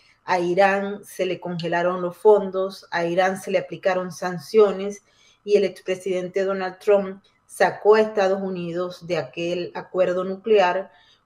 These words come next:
cuyos, eh, resultados habrían sido única y exclusivamente que Irán tuviese la oportunidad de hacer crecer todo lo que es, eh,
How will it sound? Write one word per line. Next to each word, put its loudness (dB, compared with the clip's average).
cuyos, -2
eh, 0
resultados 2
habrían -4
sido -2
única -4
y 0
exclusivamente -4
que -6
Irán -2
tuviese -6
la -2
oportunidad -6
de -2
hacer -8
crecer -4
todo -2
lo -4
que -6
es, -10
eh, -4